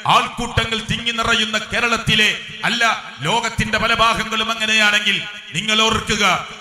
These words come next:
ഈ സംവിധാനം മുഴുവൻ തന്ന പ്രപഞ്ചത്തിന്റെ നാഥനായ അള്ളാഹുവിനെ നിങ്ങൾക്ക് കാണാൻ ആഗ്രഹമുണ്ടോ എന്ന് പരിശുദ്ധ ഖുർആൻ ചോദിക്കുമ്പോ,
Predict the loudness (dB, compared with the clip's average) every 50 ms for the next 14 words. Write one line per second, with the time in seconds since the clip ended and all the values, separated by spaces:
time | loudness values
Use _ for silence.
0 | -10 -4 0 2 2 2 2 2 0 -2 -2 -4 0 2 4 4 4 4 2 0
1 | 0 0 0 2 0 0 0 -2 -2 -2 0 -2 -2 0 0 0 0 0 0 0
2 | 0 0 2 0 -2 0 2 0 2 2 4 2 4 2 2 2 4 4 4 4
3 | 2 2 0 -2 -8 -12 -12 -12 -6 -4 -2 0 2 4 6 6 6 4 2 0
4 | 0 0 0 -2 -2 -2 -2 -2 0 -2 -2 -2 0 2 2 4 4 4 4 4
5 | 4 4 2 2 0 0 2 2 0 0 -2 -2 2 2 2 2 2 0 0 0
6 | 0 -2 -4 -8 -14 -18 -16 -10 -4 -2 0 0 0 0 0 0 -2 -2 0 2
7 | 2 2 2 2 2 2 4 4 2 2 2 -2 0 0 -2 -2 -2